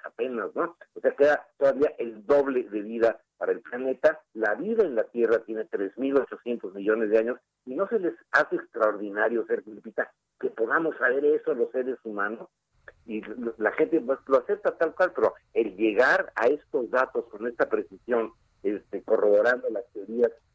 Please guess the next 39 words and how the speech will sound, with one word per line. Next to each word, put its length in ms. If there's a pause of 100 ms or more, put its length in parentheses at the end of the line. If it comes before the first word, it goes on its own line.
eh, 160
de 140
la 100
relatividad, 760
etcétera, 580
es 200
verdaderamente 800 (200)
un 280
gran 300
avance. 400
Pero 180
queda 220
abierta 460
una 180
gran 300
pregunta, 680
Sergio, 260
Lupita. 460 (140)
Yo 120
me 100
la, 100 (400)
me 120
la 200
hice 340
mientras 280
estaba 240
leyendo 360
hace 160
un 60
momento 540 (260)
este 300
artículo. 540 (120)
Ok, 240 (280)
nuestro 340
universo 340
tiene 220
trece 340
mil 240
setecientos 640